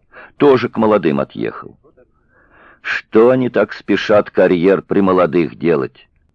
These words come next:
Я ведь еще не померла. Я ведь еще императрица». Эстергази при свидании с Елизаветой —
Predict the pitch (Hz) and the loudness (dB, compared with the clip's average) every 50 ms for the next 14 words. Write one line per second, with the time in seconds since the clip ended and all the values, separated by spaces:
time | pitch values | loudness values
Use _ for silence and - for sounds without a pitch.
0 | _ - - 104 110 117 117 113 110 110 - - - - 117 117 120 - - 120 | _ -6 -2 0 2 4 4 4 2 0 -2 -6 -4 -2 -2 0 0 0 0 0
1 | 113 120 113 101 95 82 80 85 80 - _ _ _ _ _ _ _ _ _ _ | 2 2 2 2 2 2 2 2 0 -2 _ _ _ _ _ _ _ _ _ _
2 | _ - - 67 67 82 85 82 87 - - - - - - 85 82 85 85 80 | _ -18 -14 -6 -2 -2 -2 -2 -2 -6 -8 -10 -10 -8 -6 -4 -2 -2 -4 -4
3 | 82 - _ - 87 104 95 - - 98 90 110 117 - - 95 73 95 123 123 | -8 -14 _ -6 -4 -4 -4 -2 -2 0 0 0 -2 -4 -4 -6 -4 -4 -6 -8
4 | - - - - 58 - _ _ _ _ _ _ _ _ _ - _ - - - | -10 -14 -12 -12 -12 -12 _ _ _ _ _ _ _ _ _ -20 _ -20 -20 -20
5 | - - - 143 - - - 143 135 135 139 180 196 185 147 - 62 62 58 - | -12 -2 -2 -2 -2 0 0 0 0 0 0 0 0 0 -2 -4 -8 -12 -12 -12
6 | _ - - 95 - - 85 95 87 95 90 82 78 76 71 - - 76 90 90 | _ -6 -6 -6 -6 -4 -4 -2 0 2 0 0 0 -2 -6 -6 -6 -4 -4 -2
7 | 85 80 85 87 78 71 64 - - 58 | -2 0 0 0 0 0 -4 -6 -10 -12